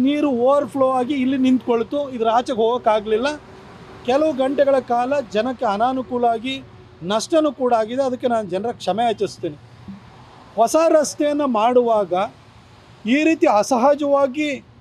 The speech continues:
ರಾಮನಗರ ಕಂಡು ಕ-, ಕೇಳರಿಯದಂತಹ ಮಳೆ ಕಳೆದ ಒಂದು ಇಪ್ಪತ್ತೈದು ಮೂವತ್ತು ವರ್ಷಗಳಲ್ಲಿ ಇಂದೀಚೆಗೆ ಬಂದಾಗ ಸಹಜವಾಗಿ ಹೊಸ ರೀತಿಯ ಸವಾಲುಗಳು ಸೃಷ್ಟಿಯಾಗುತ್ತೆ. ಹಾಗಾಗಿ ಸಮಸ್ಯೆ ಸೃಷ್ಟಿಯಾಯಿತು. ಈಗ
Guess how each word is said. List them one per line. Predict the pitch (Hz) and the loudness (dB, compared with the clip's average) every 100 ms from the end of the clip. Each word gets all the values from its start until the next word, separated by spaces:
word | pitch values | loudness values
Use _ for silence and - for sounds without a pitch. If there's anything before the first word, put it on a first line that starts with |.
| - - - - - 190 | -20 -20 -20 -20 -4 0
ರಾಮನಗರ | 208 285 285 269 277 269 - | 2 4 4 4 4 4 0
ಕಂಡು | 208 269 285 | 0 0 -2
ಕ-, | - 262 247 233 180 | -6 -2 2 0 0
ಕೇಳರಿಯದಂತಹ | 233 277 277 277 269 262 262 247 196 254 247 | 4 6 6 4 2 2 0 0 2 2 2
ಮಳೆ | 220 262 254 190 - - - - - | 4 4 2 -2 -14 -20 -20 -6 2
ಕಳೆದ | 262 277 | 4 4
ಒಂದು | 269 233 | 2 0
ಇಪ್ಪತ್ತೈದು | 240 277 262 254 226 | 2 2 2 0 0
ಮೂವತ್ತು | 247 254 247 240 | 0 0 0 -2
ವರ್ಷಗಳಲ್ಲಿ | 233 262 254 254 254 254 226 | 0 2 4 2 2 -2 0
ಇಂದೀಚೆಗೆ | 240 269 247 214 | 0 0 -2 0
ಬಂದಾಗ | 226 247 247 233 190 - - - - - - - - - - | 2 4 4 2 0 -4 -18 -20 -20 -20 -20 -20 -20 -14 -4
ಸಹಜವಾಗಿ | 240 294 311 311 302 285 311 247 | 2 2 2 0 0 0 0 0
ಹೊಸ | 247 285 | 2 2
ರೀತಿಯ | 269 269 269 - | 2 0 -2 0
ಸವಾಲುಗಳು | 208 254 269 226 254 - | 2 2 2 2 0 -2
ಸೃಷ್ಟಿಯಾಗುತ್ತೆ. | 190 220 202 180 160 - 247 - - - - - - - - - - - - 269 | -10 -2 0 0 -4 -8 -14 -14 -20 -20 -20 -20 -20 -20 -20 -20 -20 -20 -2 2
ಹಾಗಾಗಿ | 311 311 320 262 | 4 4 2 2
ಸಮಸ್ಯೆ | 233 277 269 247 | 0 0 -2 -4
ಸೃಷ್ಟಿಯಾಯಿತು. | 262 - 247 226 190 277 294 - - - - - - - - | -6 -2 0 2 0 -4 -6 -16 -20 -20 -20 -20 -20 -14 -4
ಈಗ | 262 | 0